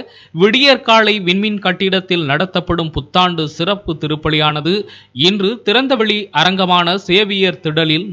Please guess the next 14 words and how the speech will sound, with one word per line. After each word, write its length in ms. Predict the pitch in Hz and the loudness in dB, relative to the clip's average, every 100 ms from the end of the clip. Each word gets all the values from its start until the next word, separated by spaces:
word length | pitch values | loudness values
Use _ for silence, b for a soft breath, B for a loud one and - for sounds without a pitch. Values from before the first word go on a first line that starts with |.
| 135 | -4
நடத்தப்படுகிறது. 800 | 202 196 160 107 104 110 135 - b b b b | -4 -4 -10 -10 -10 -8 -8 -10 b b b b
கிறிஸ்துமஸ் 460 | 202 226 220 214 190 | -4 -4 -4 -4 -2
நிகழ்ச்சியும் 580 | 175 214 208 185 196 233 - 156 | 0 0 -2 -4 -6 -6 -4 -2
இங்கேயே 420 | 208 214 165 147 214 | 0 -2 -2 -2 -2
நடத்தப்பட்டது. 680 | 151 156 139 107 98 131 101 _ b b b | -4 -4 -8 -10 -8 -10 -10 _ b b b
இந்த 260 | 214 226 202 | 0 2 2
திடலில் 400 | 226 254 233 254 247 | 2 2 2 -2 0
இரண்டாயிரத்தி 680 | 180 247 262 247 226 - 202 202 - 170 | 0 2 2 2 -2 -4 -6 -4 0 2
ஐந்நூறு 400 | 254 285 262 202 | 2 0 0 2
பேருக்கு 380 | 196 208 202 175 | 2 2 -2 -2
மட்டுமே 420 | 170 175 175 175 208 - | -2 -2 0 0 -2 -2
அனுமதி 320 | 151 202 165 151 202 | -2 0 -2 -2 0
வழங்கப்பட்டுள்ளது. 760 | 143 147 147 127 - 104 143 127 - - | -2 -2 -6 -10 -10 -4 -4 -6 -12 0
பேராலய 580 | 226 262 262 247 240 | 2 4 4 4 4